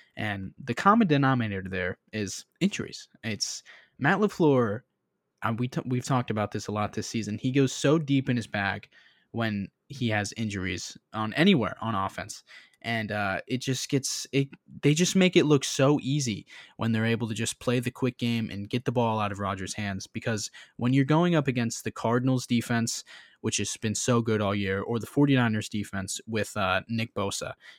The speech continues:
you, <laughs> and you have Yosh Nijman playing at left tackle, you gotta get the ball out of your hands. And that's what Rodgers did all game in all three of these games. And, uh,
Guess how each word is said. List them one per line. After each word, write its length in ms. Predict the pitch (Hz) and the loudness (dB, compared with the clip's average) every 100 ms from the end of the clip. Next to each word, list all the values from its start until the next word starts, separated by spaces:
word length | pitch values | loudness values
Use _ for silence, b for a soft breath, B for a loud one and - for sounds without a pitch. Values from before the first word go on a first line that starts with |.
| b | b
you, 340 | 123 123 113 117 _ | -2 0 0 -4 _
<laughs> 120 | - | -4
and 140 | 139 | 0
you 160 | 135 147 | 4 6
have 180 | 135 120 | 6 4
Yosh 380 | 117 120 127 123 | 2 4 2 2
Nijman 420 | 123 120 107 95 | 0 0 -2 -6
playing 260 | 120 107 | -6 -6
at 120 | 104 107 | -6 -6
left 200 | 113 - | -8 -4
tackle, 380 | 110 - 127 b b | -6 -4 -8 b b
you 100 | - | -2
gotta 180 | 156 175 | 2 4
get 140 | 165 151 | 2 2
the 60 | |
ball 240 | 135 131 123 | 4 6 6
out 100 | 110 | 4
of 60 | |
your 80 | 101 | 2
hands. 380 | 110 101 101 - | 2 0 0 -2
And 140 | 120 135 | 2 2
that's 200 | 160 - | 2 4
what 200 | 151 - | 4 4
Rodgers 400 | 127 120 117 110 | 2 2 0 -4
did 220 | - 101 | -4 -4
all 200 | - 123 | 0 -2
game 320 | 123 110 104 101 | 0 -2 -4 -4
in 80 | 120 | -2
all 140 | 151 | 0
three 240 | 180 - 135 | 0 0 0
of 60 | |
these 160 | 107 98 | 0 -4
games. 320 | 101 95 - 123 | -8 -8 -8 -4
And, 180 | 120 - B B B | -4 -6 B B B
uh, 120 | - | -4